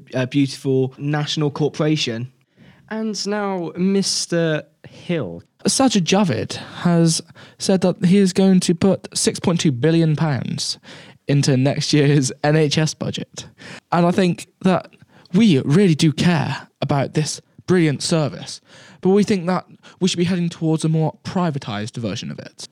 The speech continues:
Speaker 1: Why do you believe that we should privatise it? 'Cause that will leave people who can't afford it in the lower,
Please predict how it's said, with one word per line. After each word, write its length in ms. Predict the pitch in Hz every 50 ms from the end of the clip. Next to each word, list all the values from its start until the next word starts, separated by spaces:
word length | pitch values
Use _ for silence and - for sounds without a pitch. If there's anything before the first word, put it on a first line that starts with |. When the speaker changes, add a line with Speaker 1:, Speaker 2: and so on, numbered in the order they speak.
| _
Speaker 1:
Why 380 | - 143 139 156 160 180 190 196
do 180 | 190 190 185 190
you 80 | 185
believe 360 | 160 175 180 175 170 156 151
that 100 | 160 160
we 80 | 147 151
should 180 | 151 160 147 -
privatise 600 | - 165 156 156 139 - - 131 120 120 113 127
it? 120 | 127 -
'Cause 100 | - 139
that 140 | 151 147 139
will 80 | 160 151
leave 280 | 143 147 143 135 135
people 300 | - - 156 147 135 -
who 100 | 139 127
can't 280 | - - - 147 143 131
afford 380 | 139 135 - - 143 139 131 127
it 80 | 117
in 80 | 123 120
the 80 | 120
lower, 480 | 120 127 135 139 139 135 135 131 131 131